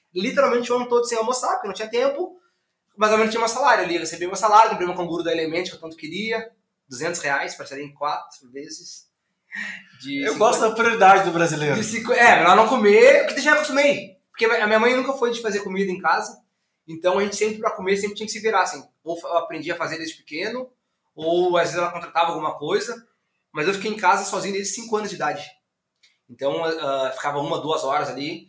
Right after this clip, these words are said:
Speaker 1: Então, eu não podia mexer no fogão, era sempre uma tensão, e hoje eu sou resultado disso por causa disso,
Speaker 2: Uhum.
Speaker 1: né, em terapia, porque eu sempre fui muito vigilante, eu não podia mexer no fogão, eu não podia levantar do sofá,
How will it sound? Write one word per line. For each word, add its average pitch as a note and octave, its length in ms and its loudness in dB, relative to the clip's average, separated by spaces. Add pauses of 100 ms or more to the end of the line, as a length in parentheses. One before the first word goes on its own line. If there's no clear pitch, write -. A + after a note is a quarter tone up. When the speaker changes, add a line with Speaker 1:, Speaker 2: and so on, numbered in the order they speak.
(360)
Speaker 1:
Então, E3 240 2
eu G#3 200 2
não G3 60 2
podia F#3+ 160 -2
mexer F#3+ 200 -2
no F#3 80 -4
fogão, F#3+ 240 2
era A3+ 120 0
sempre G3 200 -6
uma G3 120 -2
tensão, F#3+ 560 0
e G3 80 -4
hoje G3+ 140 6
eu - 60 -4
sou A3 360 2
resultado F#3+ 440 -2
disso - 440 -8
por A#3+ 160 2
causa A#3 200 2
disso, A3+ 400 -8 (240)
Speaker 2:
Uhum. B2+ 100 -18
Speaker 1:
né, D3+ 140 -2
em F3 100 -2
terapia, E3+ 760 0 (260)
porque - 120 -4
eu F3 40 -2
sempre G#3 320 2
fui G#3+ 180 -4
muito G3 160 -2
vigilante, A3+ 400 2
eu G3 40 -2
não F3+ 60 -4
podia F3+ 180 2
mexer A3 180 -2
no G#3+ 60 0
fogão, G3 360 2
eu A3 60 4
não G#3+ 100 0
podia F#3+ 240 0
levantar G3 280 2
do G3 80 -4
sofá, F#3 480 4